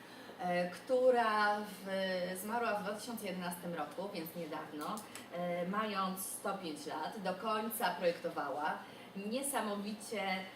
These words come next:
żywiołowa postać, e, amerykańskiego designu, chciałam powiedzieć amerykańsko-węgierskiego designu, em,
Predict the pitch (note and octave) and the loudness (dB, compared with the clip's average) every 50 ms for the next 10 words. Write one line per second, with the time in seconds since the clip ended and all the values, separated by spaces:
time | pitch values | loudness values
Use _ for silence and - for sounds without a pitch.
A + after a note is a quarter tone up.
0 | - - - F3+ F3 G#3 A3+ G3+ G3+ A3+ G#3+ G3+ F#3+ G#3+ A3+ A#3 A#3 G3+ F#3+ F#3+ | -14 -10 -6 -2 0 0 0 2 2 0 0 2 4 4 6 4 4 4 2 2
1 | F#3 F3+ E3+ D#3+ C#3 - - F#3 F3+ E3+ - - - - D3 D3 D#3+ F3 F3 - | 4 4 4 4 2 0 0 0 0 0 0 -2 -6 -4 -4 -2 -2 -2 -4 -6
2 | - - - - F3+ F3 E3+ E3+ F3 - - - - - - - E3 E3+ E3+ E3 | -8 -10 -8 -6 -4 -2 -2 -2 -4 -8 -10 -12 -16 -8 -4 -2 0 0 0 0
3 | E3 D#3+ D#3+ D#3+ - - - D#3+ - - - - F3+ E3 D#3+ D#3+ - - - - | 0 0 0 -2 -2 -4 -6 -6 -6 -6 -8 -8 -6 -6 -4 -4 -4 -4 -4 -2
4 | G#3+ G#3+ G#3 F#3+ E3+ D#3+ D#3 D3 D#3+ D#3 D3 D3 D3 D3+ D3+ - F3 G3 A3 A3+ | -2 0 2 2 2 2 0 -2 -4 -4 -4 -4 -4 -4 -4 -2 -2 -2 -2 -2
5 | - - - F3+ E3 D3+ - - E3 D#3+ D3+ - F3 - D#3+ E3 D#3 D3+ D#3 D#3 | -6 -8 -10 -10 -10 -10 -10 -12 -12 -12 -12 -10 -8 -8 -6 -6 -6 -6 -6 -6
6 | E3+ E3 E3 E3+ - - E3+ D#3 D#3+ D#3 D3 D3 D3+ C#3+ - - - - G3 - | -8 -8 -8 -8 -8 -10 -10 -8 -8 -8 -6 -6 -6 -6 -6 -8 -8 -6 -6 -4
7 | - C3+ C3 C#3 C#3+ D3 D3 C#3+ C3+ C#3+ D3+ D#3+ F3 - - - - - - - | -4 -4 -6 -8 -10 -10 -8 -8 -8 -6 -6 -4 -4 -4 -6 -8 -12 -16 -16 -16
8 | - - - - - - - E3 E3 D#3+ D#3 D#3 D#3 D#3 D#3+ E3 E3 E3+ E3+ E3 | -14 -14 -14 -14 -12 -8 -6 -4 -4 -2 -2 0 0 -2 -2 -2 -4 -4 -4 -4
9 | E3 E3 E3 E3 E3 E3 E3 D#3+ | -4 -6 -6 -6 -6 -6 -6 -8